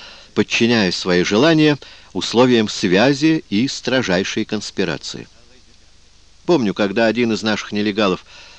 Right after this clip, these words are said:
успешно завершил сложную операцию, ставшие известными данные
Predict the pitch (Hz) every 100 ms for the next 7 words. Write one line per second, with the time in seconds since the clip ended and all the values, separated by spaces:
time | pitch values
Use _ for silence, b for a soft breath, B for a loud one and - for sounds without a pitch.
0 | B 104 - 131 113 101 87 101 104 -
1 | 95 - 101 90 90 85 85 - 110 123
2 | 151 - 82 67 - b b b b b
3 | - - 113 - 107 104 107 92 101 107
4 | - 95 90 101 95 92 90